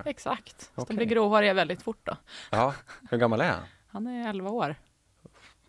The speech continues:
Speaker 1: Hur gammal,
Speaker 2: Så han
Speaker 1: jag
Speaker 2: är
Speaker 1: hoppas, hur gammal kommer han bli? Trettio?
Speaker 2: Trettio kanske,
Speaker 1: Ja.
Speaker 2: är rimligt. Tjugofem, trettio.
Speaker 1: Vad fint.
Speaker 2: <laughs>
Speaker 1: Vart, hur, vart är han i processen? Är han helt skimlad?
Speaker 2: Han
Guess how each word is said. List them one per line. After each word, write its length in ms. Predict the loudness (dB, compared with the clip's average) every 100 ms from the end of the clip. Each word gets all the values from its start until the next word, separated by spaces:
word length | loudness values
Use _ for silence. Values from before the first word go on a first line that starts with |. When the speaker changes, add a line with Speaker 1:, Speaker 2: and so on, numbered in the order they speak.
| _ _
Speaker 1:
Hur 220 | -14 -10 -6
gammal, 220 | -2 -2
Speaker 2:
Så 40 |
han 100 | 0
Speaker 1:
jag 100 | -2
Speaker 2:
är 40 | -2
Speaker 1:
hoppas, 260 | -6 -6
hur 140 | -4 -4
gammal 260 | -4 -6
kommer 160 | -6 -6
han 80 | -6
bli? 180 | -6
Trettio? 360 | -4 -6 -4 -6
Speaker 2:
Trettio 400 | -6 -12 _ -16
kanske, 340 | -14 -14 -12 -12
Speaker 1:
Ja. 180 | -12 -14 -16
Speaker 2:
är 80 |
rimligt. 420 | -12 -12 -12 -16 -16
Tjugofem, 360 | -16 -12 -10 -10
trettio. 380 | -12 _ -20 -14
Speaker 1:
Vad 100 | -12
fint. 300 | -8 -8 -8 -8 -6
Speaker 2:
<laughs> 180 | -2
Speaker 1:
Vart, 260 | 4 4 4
hur, 80 | 4
vart 200 | 6 6
är 40 |
han 100 | 4
i 80 | 2
processen? 440 | 0 -2 -2 -2 0
Är 40 |
han 100 | 0
helt 240 | 0 -2
skimlad? 520 | -2 -6 -4 -2 -4 -6
Speaker 2:
Han 420 | -6 -4 -2 -2